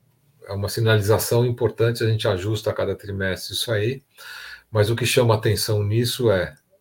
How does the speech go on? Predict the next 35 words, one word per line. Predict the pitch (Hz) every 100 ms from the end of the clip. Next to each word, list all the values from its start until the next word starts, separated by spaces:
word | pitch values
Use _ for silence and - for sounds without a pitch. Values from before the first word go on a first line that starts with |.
| _ _ _ _ _ _ _ - -
ter | -
um | 110
estoque | 110 - 113 - 117 - _ _ _ -
relativamente | 95 117 117 113 104 113 110 107 - -
pequeno | - 117 - 113 113 117 110
pra | -
uma | 113
cidade | 104 107 104 101 -
como | 104
São | - 101
Paulo, | 82 95 101 104
em | 110 117
construção, | 117 113 - 107 - 104
com | 113
previsão | 110 110 95 104 104
de | 104
entrega | 95 95 98 101 107
até | 98 -
dois | 101 104 92
mil | 98
e |
vinte | 92 95 -
e |
cinco. | - - - _ _ _ _ _ _ - - -
Então, | 92 98 101 110 110
é | 110
um, | 110
existe | 107 87 113 113
um | 117
cenário | - 117 101 101 107 120
de | 113
que | 110
se | - 127
a |
economia | 117 117 104 101 101 92 90